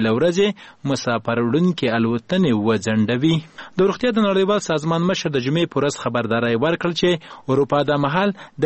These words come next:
دې نړیوالې ناروغۍ پر مرکز بدله سوې. راپورونه وایي د عراق د پلازمینې بغداد په شمال کې پر هغه پوځي اډې چې امریکا او نور نړیوال ائتلافي سرتیري پکې میشتي، څو توغندي لګېدلې دي. د بغداد پر تاجي پوځي اډې د شنبې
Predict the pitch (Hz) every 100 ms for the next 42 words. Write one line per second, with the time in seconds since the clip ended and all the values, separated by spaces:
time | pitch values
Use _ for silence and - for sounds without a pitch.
0 | 160 196 170 131 127 156 175 135 117 117
1 | 165 214 185 151 113 107 - 127 104 101
2 | 101 104 110 139 147 160 160 - - -
3 | - - - 165 175 185 190 190 196 220
4 | 185 180 196 208 - 156 143 143 156 180
5 | 165 139 151 160 - - 160 175 165 151
6 | 143 135 160 147 127 117 123 131 147 175
7 | 151 123 117 117 - 165 175 - 131 117
8 | 127 151 131 117 123 143 127 117 117 120
9 | 165 - 113 143 131 123 113 131 165 190
10 | - 208 196 - - - 196 190 135 110
11 | 110 123 160 110 104 107 107 113 120 147
12 | 180 - - - - 170 175 175 180 208
13 | - 175 - 147 143 185 151 143 156 143
14 | 156 151 - 170 151